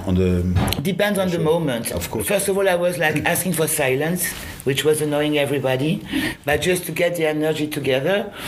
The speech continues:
Speaker 2: and everybody was just like, "And I need, uh, when you start the show, to have this three, four, five seconds of silence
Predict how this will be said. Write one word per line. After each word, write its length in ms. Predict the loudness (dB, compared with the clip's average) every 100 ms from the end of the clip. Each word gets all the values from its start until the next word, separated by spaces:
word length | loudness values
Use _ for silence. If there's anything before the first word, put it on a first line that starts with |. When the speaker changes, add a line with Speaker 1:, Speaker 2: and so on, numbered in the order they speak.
| -6 -4
Speaker 2:
and 160 | -2 0
everybody 460 | 0 0 0 0 0
was 180 | 0
just 200 | 0 0
like, 200 | 0 0 0
"And 140 | 0
I 120 | 0
need, 680 | 2 2 2 2 0 -2 -4 -6 -6 -4 -2
uh, 400 | 2 4 2 -2
when 380 | -2 0 2 2
you 80 | 0
start 380 | -2 0 0 -2
the 100 | -4
show, 500 | 0 2 2 0 -6 -16 -6
to 100 | 0
have 200 | 0 0
this 340 | 0 -2 -4 -8 -10 -8 -8 -6 -6 -4
three, 200 | 0 0
four, 300 | 0 2 2 2
five 260 | 0 0
seconds 300 | -2 -2 0
of 120 | 0 0
silence 520 | 2 2 2 -2